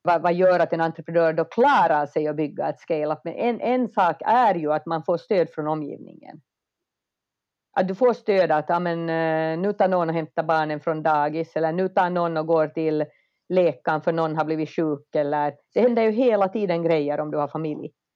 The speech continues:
Så att det stödet fanns nog inte. Mina föräldrar är ju i Finland och jag bodde i Stockholm och vi var ju här, och det går inte att lösa allt med barnflickor och sånt som jag just sa, jag ville vara nära mina barn. Så att man måste göra val här i livet.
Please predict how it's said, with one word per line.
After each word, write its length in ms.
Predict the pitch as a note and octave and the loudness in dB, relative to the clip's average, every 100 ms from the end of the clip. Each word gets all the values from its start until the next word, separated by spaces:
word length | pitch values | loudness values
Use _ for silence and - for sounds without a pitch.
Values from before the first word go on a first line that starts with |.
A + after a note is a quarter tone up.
| _ _ _ _ _ - | _ _ _ _ _ -2
Så 120 | G3 | 0
att 240 | F#3 - F3 | 0 -4 -6
det 140 | F3+ G#3+ | -4 -2
stödet 400 | - F#3 G3 - | 2 2 0 -2
fanns 260 | E3 D#3+ | -2 -2
nog 100 | E3+ | -4
inte. 140 | D#3+ F#3 | -4 0
Mina 160 | F#3 | -2
föräldrar 360 | F#3 F3+ D#3+ D#3+ | 2 2 2 0
är 80 | D#3 | 0
ju 340 | D3+ D3+ D3+ | 0 0 -2
i 180 | - D#3+ | -4 -6
Finland 520 | F3+ D#3 D3 D3 D3+ | -4 -2 -2 -4 -4
och 200 | - - | -8 -6
jag 220 | D#3 D3 | -2 -2
bodde 180 | D3 D3 | -2 -4
i 40 | C#3+ | -6
Stockholm 540 | D#3 - D3 C3 B2+ | -8 -6 -6 -4 -6
och 480 | C3 B2 A#2+ A#2 A#2 | -6 -4 -4 -6 -4
vi 60 | |
var 100 | D#3+ | -4
ju 80 | D3+ | -2
här, 300 | D3+ C#3+ D3 | -2 -2 0
och 160 | D3+ D3+ | 0 -2
det 80 | D#3+ | 0
går 180 | E3 | 2
inte 160 | D#3+ D#3 | 0 -2
att 60 | D#3 | -2
lösa 300 | D3+ - C#3+ | -2 -4 -4
allt 220 | D3+ - | -4 -6
med 140 | C#3+ | -6
barnflickor 640 | D3 C#3+ C3+ C#3+ - - D#3 | -4 -4 -6 -12 -10 -8 -6
och 60 | |
sånt 240 | - D3+ - | -6 -10 -6
som 120 | D#3 | -2
jag 120 | D#3+ | -2
just 220 | D#3 - | -2 -4
sa, 220 | F3+ C3+ | -4 -4
jag 140 | A#2 D#3 | -4 -4
ville 160 | D3 | -2
vara 220 | C#3+ D3 C#3+ | -2 -2 -2
nära 280 | D3 C#3+ | -4 -6
mina 220 | C#3+ D3 D3+ | -6 -6 -2
barn. 280 | D#3 - | -2 -4
Så 120 | D3+ E3 | -4 -4
att 100 | - _ _ _ _ _ _ _ _ - | -4 _ _ _ _ _ _ _ _ 0
man 160 | C4+ | 2
måste 180 | C#4+ D4 | 2 4
göra 160 | C#4 B3+ | 4 6
val 340 | D#4 C#4 G3 | 4 4 4
här 200 | F3+ E3+ | 4 4
i 100 | F3+ | 4
livet. 440 | F#3+ D#3 D3+ D#3+ | 4 2 0 -2